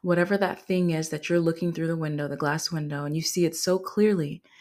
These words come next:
but you have not yet attained it, you know what it is. You know what that thing you desire so much is. Just know that your fear and your resistance is welcome. This week, I want you to practice welcoming that fear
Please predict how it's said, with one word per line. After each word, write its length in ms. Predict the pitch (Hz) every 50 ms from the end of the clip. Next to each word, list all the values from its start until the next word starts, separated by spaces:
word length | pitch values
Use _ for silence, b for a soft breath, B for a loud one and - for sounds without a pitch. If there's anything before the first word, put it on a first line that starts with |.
| B B B B
but 180 | - 175 -
you 60 | - 170
have 280 | 156 156 156 160 165
not 280 | 160 156 156 165 - -
yet 260 | 180 175 165 - - -
attained 380 | 170 - - - 185 180 170
it, 80 | 160 -
you 240 | 165 160 175 220 277
know 160 | 277 214 165
what 160 | 147 147 139
it 120 | 139 139 139
is. 360 | 135 143 147 175 - - - _ _ _ _ _ _ _ _ _ _ _ _ -
You 260 | 170 170 185 202 226
know 160 | 226 214 196
what 160 | 185 170 160 -
that 180 | - - -
thing 140 | - 165 156
you 120 | 156 151
desire 460 | 151 151 147 151 147 139 139 135 139 151
so 220 | - - 170 170
much 260 | 175 170 156 151 -
is. 360 | - - - 175 170 - - - _ _ _ _ _ _ _ _ _ _ _ _ _ _ _ _ _ _ _ _ _ _ _ _ _
Just 400 | 185 - - 190 196 196 - -
know 520 | - 185 175 156 147 147 147 151 170 214 - _ -
that 160 | 170 - -
your 140 | 165 160 156
fear 560 | - - - - 190 190 190 190 190 190 185
and 200 | - - 170 165
your 120 | 160 156
resistance 680 | 147 151 147 151 147 156 - - - 156 143 147 147 - -
is 160 | 147 147 -
welcome. 420 | 143 147 139 139 139 - 156 - - _ _ _ _ _ _ _ _ _ _ _ _ _ _ _ _ _ _ _
This 200 | - 190 208 208
week, 120 | 220 202 202
I 60 | 185
want 220 | 175 170 170 -
you 80 | 170 165
to 60 | 160
practice 640 | 156 - - - - 160 160 - - 165 156 - -
welcoming 560 | 160 175 180 208 208 208 175 151 143 143 147
that 180 | - - - -
fear 420 | - - - 50 - - 185 -